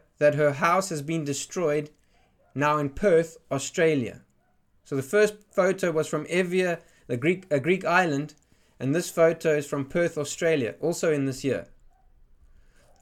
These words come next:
The next photo, this man's name is Mike Gregorian,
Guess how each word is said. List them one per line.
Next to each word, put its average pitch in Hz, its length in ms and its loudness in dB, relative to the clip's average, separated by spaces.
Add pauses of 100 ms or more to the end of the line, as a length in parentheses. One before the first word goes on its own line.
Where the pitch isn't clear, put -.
(140)
The 131 80 -2
next 196 240 2
photo, 185 560 2 (480)
this 156 180 -4
man's 180 320 0
name 170 240 0
is 139 100 -4
Mike 160 420 0 (880)
Gregorian, 151 680 0